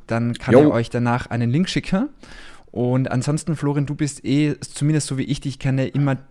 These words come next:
Speaker 1: die Person in der Community, die immer super viel hilft, auch immer wenn jemand schreibt im Versicherungsmarkt. Deshalb glaube ich auch, kann man dich auch einfach mal anschreiben, wenn man Hilfe benötigt oder sich bei dir melden. Richtig?
Speaker 2: Ja, auf jeden Fall.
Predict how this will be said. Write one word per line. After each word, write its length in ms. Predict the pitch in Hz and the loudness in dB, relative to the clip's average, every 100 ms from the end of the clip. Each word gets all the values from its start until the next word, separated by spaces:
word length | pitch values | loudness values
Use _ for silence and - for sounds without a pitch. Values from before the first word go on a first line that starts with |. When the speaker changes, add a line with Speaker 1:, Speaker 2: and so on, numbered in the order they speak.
| - | -10
Speaker 1:
die 100 | 147 | -6
Person 380 | 139 131 139 139 | -4 -2 0 -2
in 100 | 110 | -2
der 80 | 123 | -4
Community, 720 | - 131 147 135 135 156 196 - - - - - - | -2 0 0 -2 -4 -6 -8 -12 -20 -20 -20 -16 -6
die 380 | 127 127 127 - - - - | -2 -2 -4 -6 -16 -16 -4
immer 280 | 139 147 139 | 2 4 4
super 240 | - 147 143 | 0 -4 -2
viel 180 | 143 | 0
hilft, 380 | 131 147 160 - | 2 2 2 -2
auch 180 | 123 - - | -4 -4 -6
immer 180 | 131 135 | -2 0
wenn 140 | 131 131 | 0 0
jemand 260 | 147 139 | 0 -2
schreibt 320 | - 131 127 | -4 -4 -4
im 80 | 131 | -4
Versicherungsmarkt. 720 | 127 127 147 127 120 123 127 | -8 -8 -6 -6 -6 -6 -6
Deshalb 500 | 123 123 120 - - | -6 -6 -6 -8 -14
glaube 200 | - 120 | -6 -6
ich 100 | 123 | -6
auch, 120 | 107 - | -10 -8
kann 140 | 127 | -8
man 120 | 127 | -6
dich 160 | 117 - | -6 -8
auch 100 | 110 | -8
einfach 420 | 110 - 117 117 - - - - | -8 -4 -6 -6 -14 -20 -14 0
mal 140 | 143 | 2
anschreiben, 500 | - 156 - 123 113 | 4 2 2 0 0
wenn 80 | 113 | 0
man 100 | 113 | 0
Hilfe 220 | 117 120 | -2 -6
benötigt 480 | 120 120 120 143 - | -4 -2 -2 -6 -8
oder 140 | 117 | -8
sich 180 | 113 120 | -8 -10
bei 140 | - 110 | -6 -6
dir 160 | 120 | -4
melden. 460 | 113 127 147 156 226 - - - - - - _ _ - _ _ _ - | -2 0 -2 -4 -6 -12 -20 -20 -20 -20 -20 _ _ -20 _ _ _ -8
Richtig? 400 | 123 - 254 - _ _ _ _ _ _ - | -6 -6 -8 -12 _ _ _ _ _ _ 4
Speaker 2:
Ja, 280 | 139 190 - | 8 8 6
auf 120 | 123 | 4
jeden 120 | 165 | 4
Fall. 200 | 170 143 | 6 6